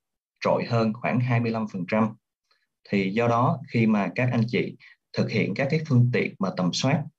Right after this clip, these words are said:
ung thư vú thì chúng ta nên chú ý tới cái một phần tư trên ngoài. Đây là cái tư thế.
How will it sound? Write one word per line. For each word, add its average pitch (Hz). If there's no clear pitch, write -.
ung 120
thư 123
vú 123
thì -
chúng 120
ta 120
nên 110
chú 123
ý 127
tới 135
cái 147
một 123
phần 90
tư 107
trên 107
ngoài. 95
Đây 123
là 120
cái 139
tư 117
thế. 123